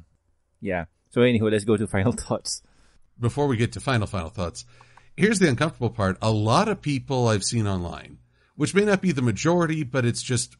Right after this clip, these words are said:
Speaker 2: a very vocal set. They've been pointing to this to show how Neisei's criticism was correct, and that Twilight's school is basically a flop. I mean, after all, the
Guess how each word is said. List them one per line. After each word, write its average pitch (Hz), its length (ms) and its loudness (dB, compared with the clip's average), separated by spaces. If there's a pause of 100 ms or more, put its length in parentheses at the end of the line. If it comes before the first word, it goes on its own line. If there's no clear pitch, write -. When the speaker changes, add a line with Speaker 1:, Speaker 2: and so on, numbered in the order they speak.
Speaker 2:
a 110 80 -4
very 104 180 0
vocal 98 340 -4
set. - 460 -4 (720)
They've 135 240 4
been 131 180 0
pointing 196 300 -2
to 120 120 0
this 117 220 2
to 110 100 -6
show 123 280 0
how 110 200 2
Neisei's 101 480 -2
criticism 104 600 -2
was 85 140 -4
correct, - 760 -4 (840)
and 95 260 -2
that 90 120 -4
Twilight's 104 960 -2 (100)
school 147 460 4
is 123 160 2
basically 95 540 -2
a 71 60 -8
flop. - 540 -6 (520)
I 110 100 -4
mean, 104 140 -2
after 110 280 0
all, 107 280 0
the 104 440 2